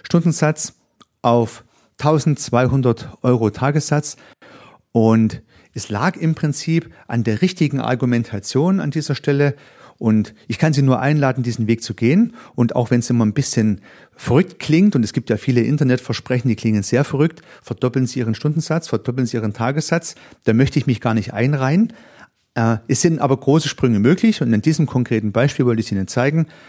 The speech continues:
von vierzig Euro, ähm, Stundensatz, ja, äh, auf tausendzweihundert Euro Tagessatz, das ist natürlich schon ein gewaltiger Sprung und der war hier wirklich möglich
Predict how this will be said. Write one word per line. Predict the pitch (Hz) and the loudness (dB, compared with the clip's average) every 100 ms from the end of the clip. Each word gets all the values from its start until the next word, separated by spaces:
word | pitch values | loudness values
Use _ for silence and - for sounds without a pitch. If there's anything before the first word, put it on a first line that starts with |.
| - - | -20 -4
von | 107 | -4
vierzig | - 127 - - | 0 0 0 0
Euro, | 110 107 104 90 _ - - - _ - | 0 2 0 -4 _ -20 -20 -20 _ -6
ähm, | 98 95 90 - _ _ - _ _ - | -4 -2 -6 -10 _ _ -20 _ _ -2
Stundensatz, | - 180 175 185 175 - - - - 160 190 - - - | 2 4 4 2 0 -6 -18 -12 -2 0 0 -2 -6 -10
ja, | 90 110 175 - _ _ _ _ | -2 0 0 -4 _ _ _ _
äh, | 117 | 0
auf | 113 - 113 107 - | 0 2 0 0 -8
tausendzweihundert | - 131 127 - 117 | -2 -2 0 -2 0
Euro | 92 107 101 | 0 0 0
Tagessatz, | - 135 143 - 143 | -2 -2 -2 -2 -4
das | - | -4
ist | 113 113 | -4 -4
natürlich | - 107 | -2 -4
schon | - 107 | -2 -2
ein | |
gewaltiger | 98 92 117 117 101 | -2 -2 -2 -2 -4
Sprung | - - 110 120 - - | -8 -2 0 0 -4 -6
und | 123 113 | 0 0
der | 101 | 2
war | 117 | 0
hier | 117 107 | 0 0
wirklich | 131 - 90 | 0 -2 -2
möglich | 104 135 165 160 151 | 2 2 4 2 2